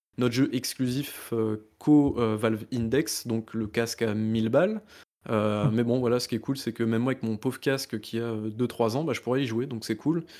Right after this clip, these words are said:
Speaker 1: Et on vous fera certainement un test. Donc voilà, c'est plutôt cool.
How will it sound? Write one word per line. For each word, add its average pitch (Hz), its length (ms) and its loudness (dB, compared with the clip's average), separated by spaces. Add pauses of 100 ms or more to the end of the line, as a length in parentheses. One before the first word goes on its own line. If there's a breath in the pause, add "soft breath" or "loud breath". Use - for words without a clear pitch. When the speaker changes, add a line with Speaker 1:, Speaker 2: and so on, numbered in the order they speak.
(220 loud breath)
Speaker 1:
Et 120 300 6
on 120 80 2
vous 113 100 -2
fera 147 160 -2
certainement 123 360 -2
un 139 40 -2
test. - 380 -8
Donc 120 140 -8
voilà, - 160 -12 (100)
c'est 107 100 -12
plutôt 110 240 -10
cool. 185 320 -2